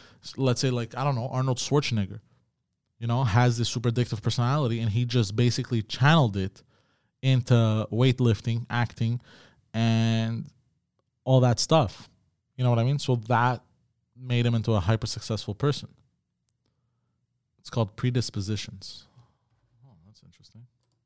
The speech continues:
Let me Google it. A liability tends to suffer from a particular condition, hold a par-,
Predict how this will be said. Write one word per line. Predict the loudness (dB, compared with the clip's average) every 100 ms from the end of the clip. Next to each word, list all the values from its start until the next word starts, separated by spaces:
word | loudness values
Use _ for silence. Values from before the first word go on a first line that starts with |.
| _ _
Let | -20
me | -20
Google | -20 _ _
it. | _ _ _ _ _ _ _ _ _ _ _ _ _ _ _ _ _ _ _ _ _ _ _ _ _ _ _ _ _ _ _ _ _ _ _ _ _ _ _ _ _ _ _
A | -10
liability | -8 -4 -4 -4
tends | -4 -4 -4 -8
to |
suffer | -10 -10 -10
from | -10 -8 -6
a |
particular | -6 -8 -8 -10 -8
condition, | -6 -6 -6 -10 -12
hold | -12
a | -14
par-, | -16 -20 -20